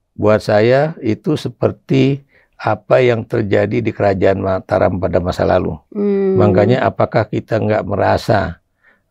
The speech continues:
Speaker 2: Mm.
Speaker 1: bahwa masih ada Mataram Syndrome ya, atau di kerajaan-kerajaan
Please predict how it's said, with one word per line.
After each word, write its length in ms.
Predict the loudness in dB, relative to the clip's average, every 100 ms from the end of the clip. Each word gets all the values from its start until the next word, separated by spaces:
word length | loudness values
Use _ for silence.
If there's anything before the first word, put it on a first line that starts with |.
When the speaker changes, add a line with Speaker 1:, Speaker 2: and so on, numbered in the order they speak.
| 0
Speaker 2:
Mm. 60 |
Speaker 1:
bahwa 240 | 2 4 2 -2 -6
masih 400 | -4 0 0 0
ada 400 | 0 0 0 -2
Mataram 560 | 0 -4 -2 -2 -2 -2
Syndrome 640 | -4 -4 0 2 2 0
ya, 160 | -4 -2
atau 240 | -2 0
di 160 | -2 2
kerajaan-kerajaan 960 | 2 2 2 2 2 2 4 2 0